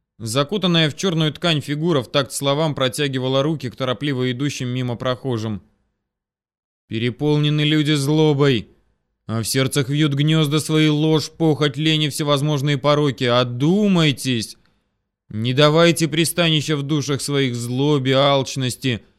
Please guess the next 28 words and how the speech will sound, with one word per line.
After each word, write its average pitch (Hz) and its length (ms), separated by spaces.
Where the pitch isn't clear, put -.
и 110 100
безразличию 131 840
к - 40
судьбам 139 460
других. 139 520
Не 117 220
дайте 156 400
погаснуть 160 600
согревающему 147 760
вас 147 220
огню 143 300
Созидателя. 135 840
Не 113 220
пускайте 151 640
в 123 40
себя 156 280
холод 156 400
и 156 40
мрак, 151 300
ибо 143 180
несут 160 580
они 160 200
погибель 147 600
всему 123 460
роду 120 400
человеческому». 113 1160
Все 180 280
ясно. 117 560